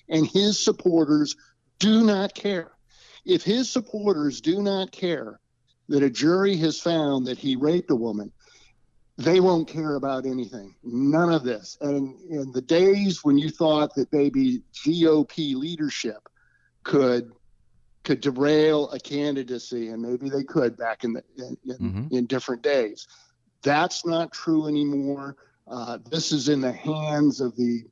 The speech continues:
Speaker 1: radical cult maga segment, and nothing will deter them. And if that rape story doesn't, that,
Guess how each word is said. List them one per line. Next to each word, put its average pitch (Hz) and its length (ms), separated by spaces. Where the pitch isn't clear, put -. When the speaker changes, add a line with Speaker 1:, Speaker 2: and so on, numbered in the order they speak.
Speaker 1:
radical 156 640
cult 147 400
maga 139 400
segment, 123 640
and 113 340
nothing 139 580
will 131 180
deter 117 400
them. 107 260
And 131 240
if 110 160
that 143 320
rape 151 280
story 131 440
doesn't, 131 420
that, 147 160